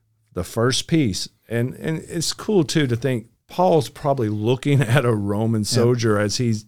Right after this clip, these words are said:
Speaker 1: writing this out, because the Jewish people are very image-based when it comes to their learning style,
Speaker 2: Mm-hmm.
Speaker 1: right? And so he's using imagery to teach truth here.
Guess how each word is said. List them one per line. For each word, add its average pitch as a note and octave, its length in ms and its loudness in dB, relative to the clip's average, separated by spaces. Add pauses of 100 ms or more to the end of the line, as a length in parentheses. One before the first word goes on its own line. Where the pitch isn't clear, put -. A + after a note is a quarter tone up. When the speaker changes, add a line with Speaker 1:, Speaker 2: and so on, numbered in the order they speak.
(180)
Speaker 1:
writing A#2 420 0
this G#2+ 200 -2
out, B2 240 -2
because B2 420 -4 (720)
the B2 100 -4
Jewish C3 320 2
people A#2+ 480 0
are A2 180 2
very A2 540 2
image-based A2 1040 0
when G#2 140 -2
it G2 80 -4
comes G#2 320 -4
to G2+ 100 -6
their F#2+ 180 -2
learning A2 380 2
style, D#2+ 500 -8
Speaker 2:
Mm-hmm. A2+ 200 0
Speaker 1:
right? G#2+ 340 -4
And A2+ 100 -10
so B2+ 120 -2
he's B2 180 0
using C#3 300 0
imagery A#2 560 -2
to G#2 100 -4
teach - 500 -6
truth - 420 -2
here. E2 220 -4